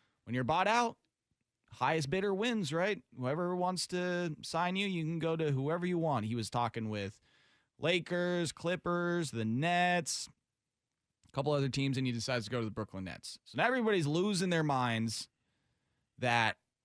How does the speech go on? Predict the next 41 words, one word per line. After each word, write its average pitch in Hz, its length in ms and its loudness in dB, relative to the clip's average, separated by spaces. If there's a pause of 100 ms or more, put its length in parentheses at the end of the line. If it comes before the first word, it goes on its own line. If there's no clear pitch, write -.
(220)
this 113 160 -4
is 95 140 -6
unfair. 180 880 4
Adam 110 260 2
S-, - 280 -6
I've 127 200 2
saw 123 220 2
tweets 123 320 -2
that 95 240 -2
Adam 117 280 2
Silver 165 460 0
should 156 200 2
have 151 120 2
done 151 240 2
something, 147 540 2
should 143 160 -2
have 139 100 0
stepped - 380 -2
in. 135 380 0
I - 800 -16
think, 156 200 -2
uh, 139 360 4
everybody 131 300 2
needs 127 220 -2
to 113 60 -10
take 123 220 0
a 107 360 0
big 165 260 -6
breath, 151 300 -2
realize 120 320 0
there's 104 160 -2
only 120 160 0
one 165 160 2
basketball. 127 540 0 (1200)
He's 98 200 -6
gonna 131 180 0
be 147 180 0
coming 156 280 0
off 156 160 0
the 185 80 -6
bench, 147 520 -2